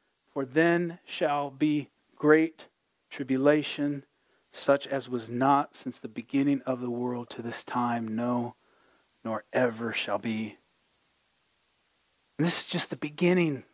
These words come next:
of the seven-year period. This is what carries us through the next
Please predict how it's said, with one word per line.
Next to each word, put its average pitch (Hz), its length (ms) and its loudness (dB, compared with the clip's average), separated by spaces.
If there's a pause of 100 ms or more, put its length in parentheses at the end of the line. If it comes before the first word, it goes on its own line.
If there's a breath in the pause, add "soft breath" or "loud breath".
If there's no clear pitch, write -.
(100)
of 147 120 -8
the 139 80 0
seven-year 135 480 2
period. 117 400 -2 (2500)
This 156 120 8
is 147 60 -4
what 147 120 6
carries 165 340 4
us 127 160 -4
through 139 100 -6
the 143 60 0
next - 280 -2